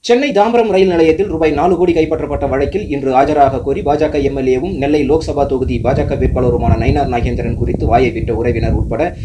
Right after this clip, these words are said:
ரெண்டு பேரிடம் இன்று சி பி சி ஐ டி போலீசார் விசாரணை நடத்த உள்ளனர். இதனால் வழக்கில் பெரிய எதிர்பார்ப்பு எழுந்துள்ளது. இரண்டாம் உலகப் போரில் ஷியாம் பர்மா ரயில் பாதை கட்டுமான பணிகளின் போது உயிர் நீத்த பல்லாயிரக்கணக்கான தமிழர்களின் தியாகத்தை போற்றும் வகையில் தாய்லாந்து நாட்டில் தமிழக அரசின் நிதி உதவியுடன் நடுகல் ஒன்று அமைக்கப்பட்டுள்ளது.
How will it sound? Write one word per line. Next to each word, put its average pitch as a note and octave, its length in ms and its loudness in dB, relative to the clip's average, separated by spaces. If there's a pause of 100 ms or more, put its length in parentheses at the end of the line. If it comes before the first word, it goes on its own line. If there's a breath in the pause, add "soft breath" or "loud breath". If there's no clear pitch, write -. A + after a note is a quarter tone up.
(120)
ரெண்டு A#3 240 2
பேரிடம் B3 420 -2
இன்று D#3+ 360 -2
சி F#3+ 160 -8
பி F#3 100 -10
சி D#3 180 -4
ஐ D3 100 2
டி C3+ 80 -6
போலீசார் C#3 400 -4
விசாரணை C3+ 340 -4
நடத்த B2 300 -2
உள்ளனர். A2+ 400 -4 (240 soft breath)
இதனால் G#3+ 320 4
வழக்கில் G#3 360 0
பெரிய F3 240 2
எதிர்பார்ப்பு D#3 440 0
எழுந்துள்ளது. A#2 580 -4 (600)
இரண்டாம் C4+ 420 4
உலகப் A3+ 240 2
போரில் G#3+ 240 0 (100)
ஷியாம் G#3+ 280 0
பர்மா F3+ 320 0
ரயில் E3+ 260 4
பாதை D#3 220 2
கட்டுமான D#3 380 0
பணிகளின் D3 420 0
போது C#3+ 220 2
உயிர் D#3 240 2
நீத்த C#3 220 -2
பல்லாயிரக்கணக்கான C#3+ 760 2
தமிழர்களின் C#3 520 2
தியாகத்தை C3+ 420 0
போற்றும் C3 260 -4
வகையில் C3 440 0 (200 loud breath)
தாய்லாந்து A#3+ 460 2
நாட்டில் G3 320 0
தமிழக F3+ 360 2
அரசின் D3+ 300 0
நிதி D3 180 0
உதவியுடன் C#3 540 2
நடுகல் D3+ 340 2
ஒன்று C#3+ 300 0
அமைக்கப்பட்டுள்ளது. A#2+ 680 -2